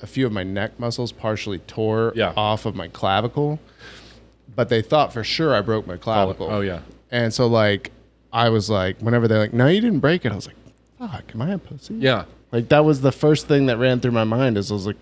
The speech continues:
Speaker 1: "But this hurts so
Speaker 2: Yeah,
Speaker 1: bad."
Speaker 2: he's just like, "Just take this anti-inflammatory and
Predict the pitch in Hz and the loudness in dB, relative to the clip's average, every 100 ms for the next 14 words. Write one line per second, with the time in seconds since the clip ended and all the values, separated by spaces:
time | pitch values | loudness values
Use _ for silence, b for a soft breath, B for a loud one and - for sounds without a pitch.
0 | _ 139 170 165 - 165 - - - 143 | _ -4 0 0 0 0 -2 -10 -2 0
1 | 135 123 143 127 123 117 110 95 71 - | 2 2 2 2 0 -4 -8 -8 -12 -10
2 | 120 - 131 - 107 - - 107 107 98 | -10 -8 -8 -6 -8 -8 -8 -6 -6 -8
3 | 92 95 92 87 90 82 78 82 | -6 -6 -6 -6 -6 -6 -8 -12